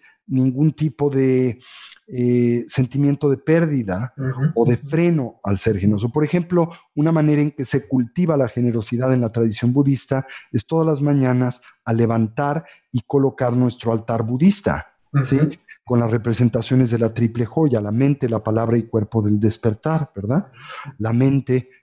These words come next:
Speaker 1: eh, comúnmente con una estupa, la palabra con un texto,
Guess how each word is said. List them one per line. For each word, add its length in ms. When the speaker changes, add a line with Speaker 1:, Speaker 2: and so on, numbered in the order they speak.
Speaker 1:
eh, 180
comúnmente 640
con 120
una 140
estupa, 460
la 140
palabra 500
con 160
un 200
texto, 520